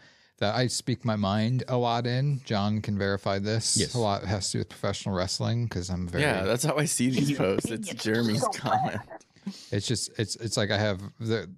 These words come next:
Speaker 1: like, trying, I'm trying to better myself, but there's still things that I'm gonna be very passionate about. And I only post the hatred because it, I'm passionate, like I was telling you earlier, professional wrestling, passionate about because I've put a lot of blood, sweat, and tears and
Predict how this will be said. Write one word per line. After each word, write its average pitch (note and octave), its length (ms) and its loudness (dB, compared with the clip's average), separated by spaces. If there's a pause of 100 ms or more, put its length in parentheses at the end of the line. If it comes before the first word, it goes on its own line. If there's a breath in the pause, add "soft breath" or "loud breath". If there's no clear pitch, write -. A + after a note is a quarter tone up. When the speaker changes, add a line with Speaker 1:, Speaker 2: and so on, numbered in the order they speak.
Speaker 1:
like, C#3 140 0
trying, E3+ 360 2
I'm C3 180 2
trying C3+ 200 0
to B2 60 0
better A2+ 180 2
myself, G#2+ 400 0
but G2+ 160 -2
there's G#2 220 0
still A2+ 320 0
things A2 320 2
that G2+ 80 2
I'm G2+ 100 4
gonna G#2 140 2
be F2+ 100 2
very F2+ 180 2
passionate E2 460 -4
about. C#2+ 380 -4
And F#2 120 0
I F#2 160 2
only F#2 200 -2
post - 480 -2
the G#2+ 60 -2
hatred F2+ 440 -4
because F2 300 -4
it, E2 260 -4 (480 loud breath)
I'm F2+ 140 0
passionate, G2 560 0
like F2+ 260 -2
I F2 80 2
was E2+ 140 -2
telling F#2+ 260 0
you F2+ 120 2
earlier, F2 420 0
professional - 540 -4
wrestling, F2+ 600 0 (380 loud breath)
passionate B2 420 0
about E2+ 260 0
because F#2+ 280 -4
I've G2 440 0 (160)
put A#2+ 280 -2 (100)
a G2 60 -6
lot G#2 300 2
of F2 100 -4
blood, G#2 260 2
sweat, - 300 -2
and - 140 -16
tears G#2+ 500 2
and F2 300 -2